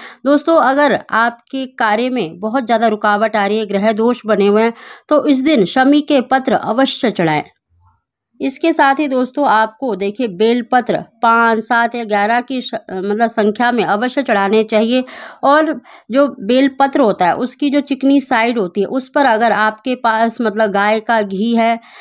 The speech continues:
या फिर आप मतलब शहद लगाकर मतलब तीनों, अ, पत्तियों पर आपको ए-, अपनी अनामिका उंगली से मतलब शहद लगाना है या फिर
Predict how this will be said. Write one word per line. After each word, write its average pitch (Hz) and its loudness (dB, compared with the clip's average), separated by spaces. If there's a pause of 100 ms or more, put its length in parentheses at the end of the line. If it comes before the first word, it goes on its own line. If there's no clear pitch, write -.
(200)
या 262 0
फिर 302 -2 (100)
आप 226 -2
मतलब 220 -6
शहद 214 -2 (180)
लगाकर 220 -2 (120)
मतलब 208 -6
तीनों, 269 -2 (520)
अ, 196 2
पत्तियों 262 2
पर 269 4
आपको 233 0
ए-, 147 -10
अपनी 214 -2
अनामिका 226 2
उंगली 214 0
से 185 -2 (200)
मतलब 226 0 (340)
शहद 254 0
लगाना 262 0
है 285 -4
या 240 -2
फिर 262 -8